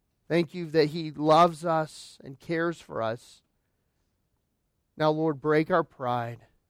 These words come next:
and cause us to cast everything upon him, using every available means that we might be sustained and strengthened, well equipped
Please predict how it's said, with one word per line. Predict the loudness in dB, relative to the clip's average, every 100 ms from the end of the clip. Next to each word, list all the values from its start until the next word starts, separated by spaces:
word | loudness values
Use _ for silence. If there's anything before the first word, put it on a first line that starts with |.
| _ _ _ _ _ _ _ _ _ _ _ _ _ _
and | -6
cause | 4 6 6
us | -2 -10 -16
to | -14
cast | 0 0 0
everything | 0 0 -2 -6 -6 -6
upon | -6 -4 -4
him, | -6 -12 -14 -18 _ _ _
using | -4 -2 0 4
every | 6 6 6 4
available | 6 6 6 6 2
means | 0 0 -2 -4 -12 -20 -20 _ _ _ _ _ _ _ _ _ _ _ _ _ _ _ _ _ _ _ _ _ _ _ _ _ _ _ _ _ _ _
that | -6
we | 0 2 4
might | 6 6 4
be | 0 -2
sustained | -4 -12 -12 0 2 2 0
and | -6
strengthened, | -8 -6 -4 -6 -6
well | 4 6 6
equipped | 4 _ -6 -6 -8